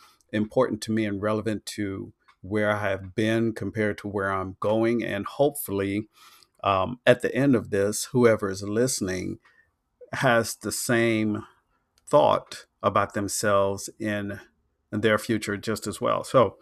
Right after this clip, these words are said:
uh, I'm just gonna get into it. You know, not long ago,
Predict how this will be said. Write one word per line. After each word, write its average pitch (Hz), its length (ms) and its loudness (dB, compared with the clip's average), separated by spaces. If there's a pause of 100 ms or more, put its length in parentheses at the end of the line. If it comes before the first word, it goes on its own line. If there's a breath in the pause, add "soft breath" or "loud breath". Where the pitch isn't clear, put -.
(320 loud breath)
uh, 104 300 4
I'm 170 160 4
just 156 160 4
gonna 127 160 4
get 139 160 2
into 139 320 0
it. - 140 -2 (420 soft breath)
You 117 100 4
know, 117 140 4
not 135 280 2
long 127 360 6
ago, 98 500 2